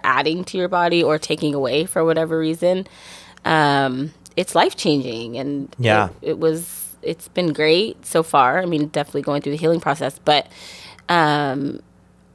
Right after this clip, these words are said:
Speaker 1: on the other side of it, which we can dive into or we don't have to, but there was a lot of, in some sense, like, shame. Like,
Speaker 2: Mm.
Speaker 1: should I be going through this? Like, as we're getting ready to go into the most, you know, the busiest year that we've had since, you know, pre-covid,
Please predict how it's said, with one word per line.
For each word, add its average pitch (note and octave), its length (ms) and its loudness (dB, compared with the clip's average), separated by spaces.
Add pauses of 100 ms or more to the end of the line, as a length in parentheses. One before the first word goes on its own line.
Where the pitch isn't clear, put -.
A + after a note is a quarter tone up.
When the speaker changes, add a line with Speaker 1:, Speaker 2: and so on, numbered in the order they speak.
(140)
Speaker 1:
on E3 120 6
the D#3 120 6
other D#3+ 180 6
side D#3 260 0
of C#3 140 -2
it, C3 280 2 (180)
which - 540 -6 (140)
we E3 160 -4
can C#3+ 120 -4
dive C3 200 0
into B2+ 240 -6
or C3 60 -4
we B2+ 100 -4
don't - 140 -6
have D3 260 -2
to, C#3+ 180 -2
but C#3 200 -4
there C#3+ 100 0
was D3 140 -2
a C#3 60 0
lot C3 220 2
of, C3+ 380 -4
in C#3+ 160 -4
some C#3+ 260 -2
sense, D#3+ 220 -6
like, D3 100 -4
shame. G#3 680 0
Like, E3+ 180 -2
Speaker 2:
Mm. G#2+ 380 0
Speaker 1:
should E3 100 0
I D3+ 40 2
be D#3 100 -2
going C#3+ 260 -2
through D#3 180 -4
this? D#3 380 -2
Like, D3 220 0 (360)
as C3+ 220 -4
we're C#3+ 80 -8
getting D3 220 -2
ready C#3 200 -4
to C#3 100 -6
go C3+ 160 -2
into C#3 260 -6
the C#3 80 -2
most, - 500 -6 (100)
you D#3 120 0
know, C#3 160 -2
the C#3 100 -6
busiest C3+ 480 -6
year C3 580 0 (120)
that D3 380 -6
we've C#3+ 180 -6
had C3+ 500 2
since, B2+ 460 -6
you D3+ 100 -4
know, B2+ 140 -4
pre-covid, C3+ 800 -4